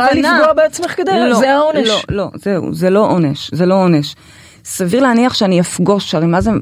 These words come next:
Speaker 1: מה זה מישהו יפגע בי? אני אפגוש פגיעה כדי רגע לעורר את הרגישות שלי ל-, "וואי, תדעי לך, זה לא נעים שעושים ככה."
Speaker 2: שנייה, שנייה, שנייה.
Speaker 1: את מבינה את העניין?
Speaker 2: לא,
Speaker 1: זה
Speaker 2: את, אני
Speaker 1: ממש
Speaker 2: צריכה, את צריכה
Speaker 1: משמעותי,
Speaker 2: להסביר
Speaker 1: זה
Speaker 2: את זה.
Speaker 1: לא שכר ועונש.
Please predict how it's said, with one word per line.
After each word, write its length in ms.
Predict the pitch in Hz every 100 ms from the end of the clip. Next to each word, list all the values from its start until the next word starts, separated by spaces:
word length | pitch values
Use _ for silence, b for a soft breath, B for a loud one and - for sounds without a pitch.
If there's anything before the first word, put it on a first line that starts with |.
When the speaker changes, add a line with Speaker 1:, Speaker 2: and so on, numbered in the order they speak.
| -
Speaker 1:
מה 140 | 160
זה 280 | 185 208 190 180 B B B B -
מישהו 200 | 180 180
יפגע 300 | 147 147 156
בי? 160 | 151
אני 160 | 156 160
אפגוש 540 | 160 - 180 240 285
פגיעה 440 | - 196 196 269 302 311 B B B B
כדי 200 | 220 202
רגע 280 | 190 226 254
לעורר 440 | 233 208 190 226
את 120 | 254 233
הרגישות 480 | 196 185 - 294
שלי 260 | 285 269 240
ל-, 160 | 208 196 196
"וואי, 240 | 208 196
תדעי 240 | 180 180
לך, 100 | 226
זה 100 | 190
לא 120 | 170 196
נעים 200 | 196 160
שעושים 380 | 160 147 147 147
ככה." 120 | 139
Speaker 2:
שנייה, 280 | 156 175 165
שנייה, 240 | 175 147
שנייה. 200 | - - 190
Speaker 1:
את 80 | 190
מבינה 220 | 175 202
את 80 | 277
העניין? 360 | 269 294 311 311 _
Speaker 2:
לא, 220 | 185 196
Speaker 1:
זה 80 | 180
Speaker 2:
את, 40 | 220
אני 100 | 226
Speaker 1:
ממש 200 | 226 -
Speaker 2:
צריכה, 160 | - 320
את 40 | -
צריכה 140 | 269
Speaker 1:
משמעותי, 80 | 233
Speaker 2:
להסביר 260 | 202 285 220
Speaker 1:
זה 80 | 208
Speaker 2:
את 60 |
זה. 60 | 240
Speaker 1:
לא 140 | 277
שכר 440 | - 311 - 262 240
ועונש. 480 | 202 185 240 143